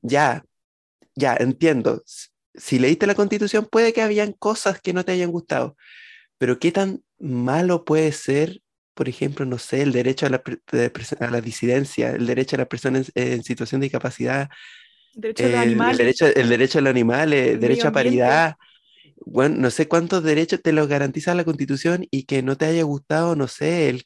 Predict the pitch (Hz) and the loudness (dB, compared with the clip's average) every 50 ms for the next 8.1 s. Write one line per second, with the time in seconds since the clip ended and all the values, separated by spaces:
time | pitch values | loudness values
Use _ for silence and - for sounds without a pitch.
0 | _ - - 131 131 127 127 123 - - _ _ _ _ - - _ _ _ _ | _ -8 -4 -2 0 0 0 0 -2 -4 _ _ _ _ -20 -20 _ _ _ _
1 | _ _ _ _ _ _ _ _ _ _ _ _ _ - - 120 117 117 120 120 | _ _ _ _ _ _ _ _ _ _ _ _ _ -10 -6 -4 -4 -4 -4 -4
2 | 120 - - - - 139 139 - - 226 226 185 170 - 202 208 196 - 202 202 | -6 -6 -6 -4 -2 0 0 0 2 2 2 2 0 0 0 0 4 4 4 4
3 | 196 196 190 - 190 185 - 220 220 226 226 - - 226 277 285 - - - 127 | 4 2 2 0 -4 -4 -6 -10 -10 -8 -8 -6 -4 -4 -4 -4 -8 -8 -6 -2
4 | 135 135 135 - - - 127 113 110 113 117 113 117 117 120 113 127 135 143 139 | 0 2 2 0 2 2 2 2 2 2 2 2 2 2 2 4 4 4 4 4
5 | 143 135 - - 120 123 131 147 165 196 - - - 120 120 - _ _ _ _ | 2 0 2 2 0 2 2 0 0 -2 -4 -6 -6 -6 -8 -8 _ _ _ _
6 | _ - 113 117 120 123 131 135 - - 117 - - - - - 92 - - - | _ -2 2 4 4 6 4 4 2 -2 -6 -8 -10 -18 -14 -10 -10 -6 -2 -2
7 | 120 120 123 123 - 131 135 131 147 143 147 147 139 - 160 160 160 170 190 214 | -2 0 -2 -2 -2 -2 -2 -2 -2 -2 -2 -2 -4 -4 -4 -4 -2 -2 -4 -4
8 | - - | -4 -6